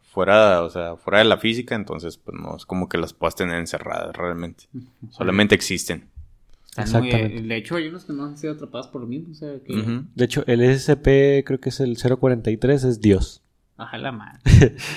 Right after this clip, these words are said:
Speaker 2: Ah, el
Speaker 1: Ah, el
Speaker 2: que, es el que
Speaker 1: dos cuarenta y tres,
Speaker 2: mandó
Speaker 1: ¿no?
Speaker 2: la cara de Dios. No sé si viste, bueno.
Speaker 3: Ah, no, no me acuerdo.
Speaker 2: ¿Sí sabes cuál es la cara de Dios?
Speaker 3: La
Speaker 2: Que era por
Speaker 3: ¿la del espacio?
Speaker 2: sonidos. No, ese,
Speaker 3: Ah, no.
Speaker 2: por sonidos
Speaker 1: Ah,
Speaker 2: se
Speaker 1: la
Speaker 2: iba
Speaker 1: pareja de
Speaker 2: haciendo
Speaker 1: Miguel Ángel.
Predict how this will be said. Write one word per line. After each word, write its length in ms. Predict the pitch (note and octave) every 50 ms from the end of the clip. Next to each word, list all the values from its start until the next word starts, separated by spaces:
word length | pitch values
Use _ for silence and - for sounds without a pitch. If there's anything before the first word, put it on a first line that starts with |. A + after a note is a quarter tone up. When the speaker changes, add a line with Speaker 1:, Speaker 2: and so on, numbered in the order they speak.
| - -
Speaker 2:
Ah, 280 | - C3+ D3 D#3 D#3 D3+
el 60 | D3+ D3+
Speaker 1:
Ah, 80 | G#2 G#2+
el 60 | -
Speaker 2:
que, 60 | D3
es 20 |
el 20 | C#3+
que 60 | C#3+
Speaker 1:
dos 60 | C#3
cuarenta 240 | B2 B2+ B2+ B2 F#3 G3
y 40 | -
tres, 120 | - - B2+ C3
Speaker 2:
mandó 140 | - F#3
Speaker 1:
¿no? 80 | F#3+ G3
Speaker 2:
la 60 | F#3+
cara 180 | - G3+ F#3+ G3+
de 140 | G3+ G3+ G3+
Dios. 480 | G#3 G#3+ A3 A3 G#3+ - _ _ _ _ _ _ _ _ _ _ _ -
No 140 | C3+ C#3 C#3+
sé 80 | C#3+ D3
si 80 | D#3
viste, 320 | D#3 D3 C#3+ D3 D3+ D#3 D3
bueno. 240 | C#3+ D3 C#3+ C3+ B2 _ _ -
Speaker 3:
Ah, 80 | -
no, 80 | A#2 A2
no 300 | G#2+ G#2 G2+ G2 G2 G2+
me 80 | G2 G2
acuerdo. 120 | G2+ G2 G2+
Speaker 2:
¿Sí 120 | B2+ D3+ D3+
sabes 180 | F3 F3+ F3
cuál 140 | F3+ F#3 F3
es 60 | F3
la 40 | E3+
cara 140 | - F3 F3
de 80 | F3 F3+
Dios? 240 | G3 G#3+ C4 C4 _ _ - - _ _ F4
Speaker 3:
La 720 | - B2 A2+ A2+ A2+ A2 G#2+ G#2+ G#2+ G#2+ G#2 G#2 G#2 G#2+
Speaker 2:
Que 120 | B2 C3+ C3
era 180 | B2 C3 C3
por 500 | - D#3 D#3 D3+ D3 C#3 C3 B2+ B2 A#2 A2+
Speaker 3:
¿la 40 | A#2
del 80 | A#2 A#2
espacio? 360 | A2 A#2+ B2 B2 A#2+ - D3+
Speaker 2:
sonidos. 560 | C#3+ C3+ C#3+ D3 D3 C3+ - - - - _ _ -
No, 300 | C#3+ C3+ B2+ B2 B2 B2
ese, 120 | A#2+ A#2 G#2
Speaker 3:
Ah, 140 | G#2 G#2 G2+
no. 120 | G2 G2
Speaker 2:
por 120 | F#2+ B2 A#2
sonidos 320 | B2 A#2+ A#2 A#2 A#2+ G#2 A2
Speaker 1:
Ah, 140 | A2+ A#2 A2+
Speaker 2:
se 60 | G#2+
Speaker 1:
la 60 | G2+ G#2+
Speaker 2:
iba 60 | -
Speaker 1:
pareja 220 | G2+ G2 G2+ A2+ C3
de 40 | C3
Speaker 2:
haciendo 100 | B2 A#2 G#2+
Speaker 1:
Miguel 180 | G2 F#2+ G2 G#2+
Ángel. 320 | A#2+ A#2+ A#2 G2+ E2+ D#2+